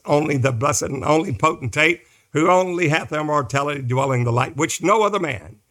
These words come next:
can approach unto, nor see, nor can see. Who has an ear to hear? For the time is now upon us. "Who shall not fear thee, O Lord, and glorify thy name?" That name, Jesus, Jehovah salvation.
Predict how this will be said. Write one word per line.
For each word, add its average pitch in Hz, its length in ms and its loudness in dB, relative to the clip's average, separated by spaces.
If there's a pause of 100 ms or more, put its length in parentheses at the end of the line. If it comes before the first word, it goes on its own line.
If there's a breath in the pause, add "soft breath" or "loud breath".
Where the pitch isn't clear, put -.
(320)
can 123 160 0
approach 127 320 -2
unto, 127 420 0
nor 127 260 4
see, 131 280 2
nor 123 200 6
can 120 440 4
see. 117 560 2 (420 soft breath)
Who 160 420 4
has 135 300 2
an 147 220 -2
ear 143 320 4
to 135 280 2
hear? 139 320 4
For 131 160 0
the 143 140 -4
time 135 560 -2
is 120 240 0
now 120 380 2
upon 113 380 0
us. - 420 -10 (760 soft breath)
"Who 190 540 6
shall 175 240 0
not 175 300 2
fear 175 240 4
thee, 175 180 6
O 180 160 2
Lord, 170 600 4 (340 soft breath)
and 135 320 2
glorify 156 600 4
thy 147 200 0
name?" 131 640 -2
That 110 180 -2
name, 123 320 2
Jesus, 147 480 2
Jehovah 139 520 2
salvation. 131 720 0